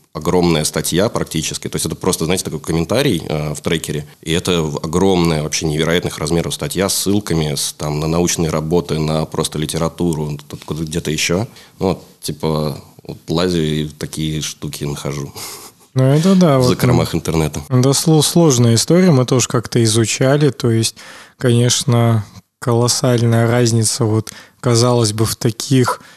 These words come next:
Speaker 2: ну, плюс-минус малозначительных вещах существует между языками, народами, странами и чем только нет. То есть там доллар, условно говоря, достаточно привычно, чтоб стоял после суммы.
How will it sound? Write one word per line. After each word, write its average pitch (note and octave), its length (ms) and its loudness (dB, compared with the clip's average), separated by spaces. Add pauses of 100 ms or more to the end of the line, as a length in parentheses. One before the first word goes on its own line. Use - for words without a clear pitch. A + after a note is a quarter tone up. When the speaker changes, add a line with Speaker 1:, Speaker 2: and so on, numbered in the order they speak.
(380)
Speaker 2:
ну, B2 300 -2 (140)
плюс-минус A#2+ 920 2
малозначительных A2+ 960 2
вещах A#2 420 0
существует - 580 0
между A2+ 560 2 (480)
языками, A#2 1300 2
народами, A2+ 1080 4
странами A#2 1040 2
и G#2+ 60 -2
чем A#2+ 260 0
только A#2 300 0
нет. C3 360 4 (480)
То A#2 120 2
есть A2 260 2
там A2 440 0 (200)
доллар, C#3 640 4
условно A#2 480 2
говоря, A2+ 440 2
достаточно A#2+ 520 0
привычно, A#2 540 0
чтоб - 200 -6
стоял A2+ 320 0
после C#3 480 -2
суммы. A2+ 640 2